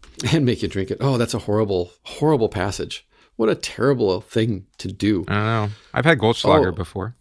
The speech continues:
Speaker 1: Oh, did you think that I meant you just, no, now that it's, no, now you drink it. <laughs>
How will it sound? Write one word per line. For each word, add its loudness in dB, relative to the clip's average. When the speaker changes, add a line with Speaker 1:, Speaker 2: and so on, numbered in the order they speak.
Speaker 1:
Oh, 6
did 0
you 4
think 2
that 4
I 6
meant 2
you 0
just, 0
no, 4
now 2
that 4
it's, 0
no, 2
now 4
you 4
drink 2
it. -10
<laughs> -8